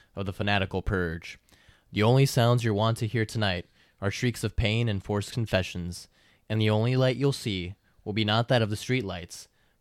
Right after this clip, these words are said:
but of the bonfires lining the city square, hungrily awaiting their next victims. All right, guys, we're, uh, back here with another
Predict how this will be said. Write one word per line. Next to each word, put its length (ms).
but 80
of 140
the 40
bonfires 800
lining 300
the 80
city 240
square, 460
hungrily 640
awaiting 400
their 140
next 320
victims. 720
All 80
right, 260
guys, 540
we're, 260
uh, 220
back 240
here 220
with 120
another 540